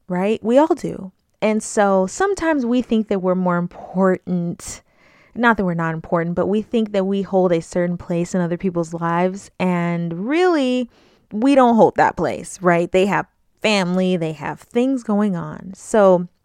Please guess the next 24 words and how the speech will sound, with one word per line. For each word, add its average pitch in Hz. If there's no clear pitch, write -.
don't 349
take 359
things 294
personal. -
Everybody's 320
living 233
their 247
own 202
lives. 175
They 214
have 175
obligations, 196
priorities, 277
and 190
bills. 233
And 220
you 240
are 247
not 226
the 214
main 208
character. 170
And 247
it's -